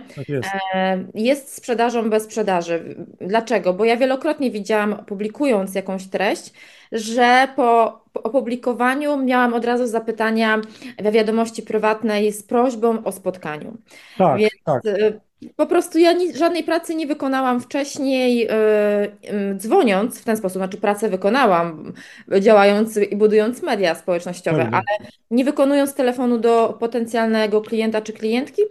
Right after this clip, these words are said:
Speaker 2: a faktycznie ta osoba sama się do mnie odezwała.
Speaker 1: Tak, i tu-, tutaj mam takie dwie myśli, że, mm, często, mm, ludzie, z którymi współpracuję, no jakby oceniają, e,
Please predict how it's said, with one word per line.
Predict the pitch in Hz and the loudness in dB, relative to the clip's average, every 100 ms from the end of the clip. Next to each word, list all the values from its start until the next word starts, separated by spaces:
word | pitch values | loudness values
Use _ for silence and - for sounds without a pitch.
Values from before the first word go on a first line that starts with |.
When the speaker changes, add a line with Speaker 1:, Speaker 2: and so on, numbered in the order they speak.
| - _ _ | -4 _ _
Speaker 2:
a | 330 349 | -4 -4
faktycznie | 349 254 - 254 254 | -2 -4 -4 -6 -4
ta | 233 208 | -2 -2
osoba | 208 220 202 208 202 | -2 -4 0 0 0
sama | 202 208 196 | -2 -4 -4
się | 190 190 | -6 -6
do | 180 | -4
mnie | 175 | -4
odezwała. | 160 156 143 139 123 - _ _ _ _ | -4 -6 -6 -6 -8 -12 _ _ _ _
Speaker 1:
Tak, | 208 190 | -2 -2
i | |
tu-, | 147 240 | -10 -12
tutaj | - 202 208 | -6 0 2
mam | 185 175 180 185 | 4 2 0 -2
takie | 160 185 180 165 | -6 -6 -4 -6
dwie | 143 175 | -2 -2
myśli, | 175 180 180 170 | 0 -2 -2 -4
że, | 147 160 156 - _ _ _ - | -2 -2 -4 -8 _ _ _ -8
mm, | 147 147 143 143 139 139 135 135 139 170 _ | -4 -4 -4 -4 -6 -8 -8 -8 -10 -14 _
często, | - 175 170 - 160 151 143 147 170 _ _ _ _ | -2 0 0 -2 0 0 -2 -6 -12 _ _ _ _
mm, | 160 143 139 131 | -12 -10 -10 -8
ludzie, | 135 151 131 143 135 131 139 139 _ 139 | -6 -6 -4 -2 -2 -4 -8 -16 _ -20
z | |
którymi | - 139 135 | -14 -10 -10
współpracuję, | - 131 135 - 151 156 147 143 - _ _ | -10 -10 -8 -6 -2 0 0 -4 -10 _ _
no | 156 | -6
jakby | 156 135 170 | -4 -4 -6
oceniają, | 160 156 156 185 180 160 156 170 - | -6 -4 0 2 4 2 -2 -6 -16
e, | 170 | -18